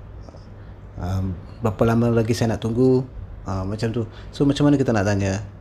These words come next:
So, hari ni kita akan belajar. Okey? Okey. Ah, sebelum tu, ah, saya nak bagi tahulah, okey?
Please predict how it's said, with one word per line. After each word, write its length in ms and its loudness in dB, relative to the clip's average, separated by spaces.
So, 240 0
hari 240 0
ni 80 2
kita 240 -2
akan 160 -2
belajar. 320 0
Okey? 240 0
Okey. 400 -8
Ah, 160 0
sebelum 400 4
tu, 240 4
ah, 320 -2
saya 240 -2
nak 80 -2
bagi 160 0
tahulah, 320 2
okey? 240 -6